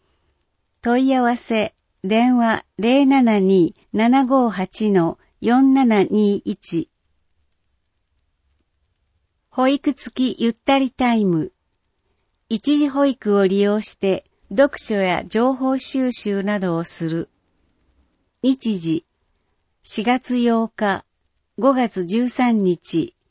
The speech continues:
六月十日、七月八日、八月十二日、九月九日の火曜日。いずれも午前十時から正午。ところ、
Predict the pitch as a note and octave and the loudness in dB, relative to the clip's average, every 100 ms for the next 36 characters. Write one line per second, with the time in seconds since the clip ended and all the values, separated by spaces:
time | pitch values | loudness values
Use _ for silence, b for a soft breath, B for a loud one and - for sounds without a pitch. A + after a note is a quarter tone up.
0 | _ _ _ - G3+ B3+ B3 A#3+ - - | _ _ _ -6 -4 -2 -2 -4 -6 -2
1 | A#3 A3+ - G#3+ F#3+ - _ _ _ G3 | -2 -2 -4 -4 -4 -8 _ _ _ -4
2 | G#3+ A#3 B3 B3 - G#3+ G#3 A3 G#3+ - | -2 -2 -2 -4 -4 -6 -2 0 -2 -4
3 | G3+ F3+ _ _ _ _ _ - G#3+ - | -6 -6 _ _ _ _ _ -10 -6 -4
4 | B3+ B3+ A3 G3+ B3 B3 A#3+ A#3 G#3 - | -4 -4 -6 -2 0 2 4 2 0 -4
5 | E3+ D#3+ - _ _ _ _ _ - B3+ | -2 -2 -4 _ _ _ _ _ -8 -2
6 | B3 A#3 - F#3 G3+ - A3 G#3+ - G3+ | -2 -2 -4 -4 -4 -2 -2 -2 -2 -2
7 | G3+ - _ _ - G#3+ A3+ A#3+ G3 D#3 | 0 -2 _ _ -8 -2 0 0 -2 -4
8 | D#3 - _ _ _ _ _ _ _ - | -6 -8 _ _ _ _ _ _ _ -6
9 | G#3 A3+ C4+ B3+ B3 A#3 G3+ B3+ A#3+ A#3 | -2 0 2 2 2 0 -2 -2 0 0
10 | G#3 F3+ C4 C4 A3 - F#3+ F3+ - - | 0 0 0 0 -2 -4 -4 -4 -4 -2
11 | A3 G3 D3+ E3 - _ _ _ _ _ | 0 0 -2 -4 -4 _ _ _ _ _
12 | _ _ _ _ _ _ _ _ - A3 | _ _ _ _ _ _ _ _ -8 -6
13 | B3 A#3+ A#3 - | -2 0 0 -2